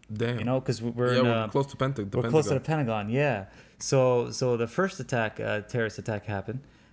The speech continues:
Speaker 2: Uh, I mean, I don't know if it was a terrorist attack or not, but, you know, it was a terrorist attack 'cause, uh, innocent people died.
Speaker 1: Yes.
Speaker 2: Um, so when that happened,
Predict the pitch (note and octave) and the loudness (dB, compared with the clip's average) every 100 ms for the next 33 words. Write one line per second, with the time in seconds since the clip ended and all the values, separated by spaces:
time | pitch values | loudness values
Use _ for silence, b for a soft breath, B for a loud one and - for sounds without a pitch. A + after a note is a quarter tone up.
0 | - A2 G#2+ B2 C#3 D#3 C#3+ B2 A2+ C#3+ | -6 0 2 4 2 2 0 0 -2 0
1 | B2 - A#2+ A2+ A2 B2 A#2 - G#2+ A#2+ | 0 0 -2 -2 0 2 0 0 -2 0
2 | A#2 B2+ D3 C3+ A2+ B2+ A2 - A#2 A#2 | 2 4 6 4 2 -2 -2 -2 -4 -4
3 | G2+ G2+ A2+ C#3+ C3+ A2+ G2+ G#2 F#2+ G2+ | -6 -2 -2 2 0 0 -6 -6 -4 -4
4 | C3 B B G2+ F#2+ A2 A2+ A2 G#2+ G#2+ | -4 B B -8 -4 0 2 2 0 -4
5 | - B2+ A#2+ - A#2 A#2+ C#3+ D#3+ C3+ C3 | -2 2 2 -2 -4 0 2 2 2 -2
6 | - A#2 | -2 -6